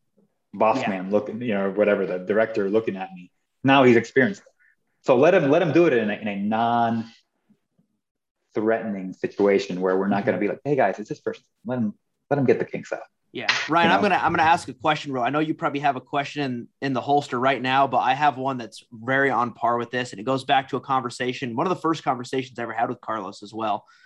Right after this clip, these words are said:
Speaker 2: Um, talking about that context. And, you know, for me, again, context is the keys to the kingdom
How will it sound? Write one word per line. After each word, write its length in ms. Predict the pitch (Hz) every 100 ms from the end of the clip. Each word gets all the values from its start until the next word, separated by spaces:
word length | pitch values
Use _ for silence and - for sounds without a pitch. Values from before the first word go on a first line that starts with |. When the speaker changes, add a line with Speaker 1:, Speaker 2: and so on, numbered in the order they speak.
| _ _ -
Speaker 2:
Um, 320 | 139 135 123
talking 240 | - 165 160
about 140 | 165
that 180 | 147 -
context. 760 | 147 135 127 113 90 - - _ _ -
And, 540 | 127 120 113 104 104 -
you 80 |
know, 100 | 120
for 140 | 110 123
me, 360 | 156 185 180 -
again, 280 | 131 113 110
context 680 | - 131 156 160 156 - -
is 240 | 131 123
the 120 | 110 110
keys 540 | - 135 123 120 120
to 80 | 110
the 80 | 110
kingdom 500 | - 113 101 80